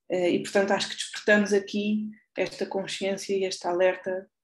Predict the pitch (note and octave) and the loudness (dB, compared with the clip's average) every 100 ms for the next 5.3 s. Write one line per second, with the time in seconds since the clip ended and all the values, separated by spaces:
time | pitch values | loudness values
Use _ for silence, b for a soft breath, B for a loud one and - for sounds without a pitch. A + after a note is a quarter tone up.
0 | - F#3 F3+ F3 E3+ E3+ - - - F3 | 0 2 4 4 2 0 -6 -14 -4 -2
1 | F3 - F#3 F#3+ F3 - - F3+ F#3 F#3 | -2 0 2 4 2 -2 -8 -2 0 0
2 | F3+ - E3+ F3+ F#3 F#3 E3+ F3 F#3 F#3 | -4 -4 0 2 2 -2 -4 0 2 2
3 | - F#3+ - F#3 - B B B B _ | -2 -8 -6 -6 -8 B B B B _
4 | F#3 F3 E3+ E3 G3 - F#3 F#3 - F3 | -10 -6 -4 0 0 2 2 2 -2 -2
5 | F3 F3+ | -2 -2